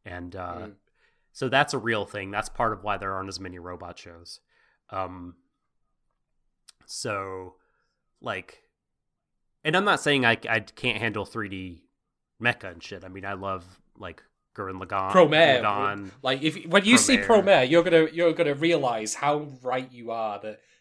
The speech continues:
Speaker 2: you know, hey, there's plenty of opportunity for C G to do
Speaker 1: Mm-hmm.
Speaker 2: some really great
Speaker 1: Totally.
Speaker 2: stuff. I mean, Promare, like, you know, I think also lived very much on its sense of style.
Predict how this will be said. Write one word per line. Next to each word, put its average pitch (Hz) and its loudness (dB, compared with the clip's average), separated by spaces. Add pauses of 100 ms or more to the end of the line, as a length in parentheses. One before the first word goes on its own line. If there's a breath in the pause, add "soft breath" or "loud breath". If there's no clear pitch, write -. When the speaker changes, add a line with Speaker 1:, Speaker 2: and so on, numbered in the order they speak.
Speaker 2:
you 117 -14
know, 113 -8
hey, 107 -6
there's - -10 (200)
plenty 147 -6
of 139 -6
opportunity 127 -10
for - -16
C 117 -8
G 120 -16
to - -12
do 214 0
Speaker 1:
Mm-hmm. 240 4
Speaker 2:
some 285 -2
really 120 -10
great 113 -12
Speaker 1:
Totally. 160 2
Speaker 2:
stuff. 82 -20
I 135 -2
mean, 143 0 (560 soft breath)
Promare, 165 6
like, 135 0
you 131 -8
know, 131 0
I 123 0
think 123 -6
also 127 -2
lived 117 -8
very 117 -8
much 120 -12
on 110 -10
its - -8
sense 110 -6
of - -12
style. 117 -6